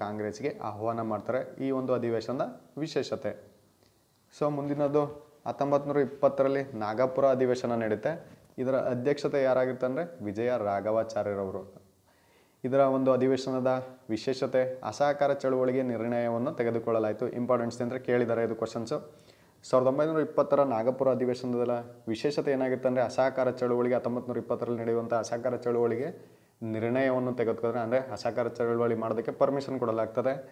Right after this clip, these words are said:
ಈ ಒಂದು ನಾಗಪುರ ಅಧಿವೇಶನದಲ್ಲಿ. ಮುಂದಿನ ಅಧಿವೇಶನ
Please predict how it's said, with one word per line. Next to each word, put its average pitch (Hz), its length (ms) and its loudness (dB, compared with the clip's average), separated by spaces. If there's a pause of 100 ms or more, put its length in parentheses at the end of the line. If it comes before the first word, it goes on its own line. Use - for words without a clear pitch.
(440)
ಈ 110 40 2 (100)
ಒಂದು 123 160 -2 (200)
ನಾಗಪುರ 110 340 -2 (100)
ಅಧಿವೇಶನದಲ್ಲಿ. 107 600 -2 (800)
ಮುಂದಿನ 151 240 0 (100)
ಅಧಿವೇಶನ 143 360 2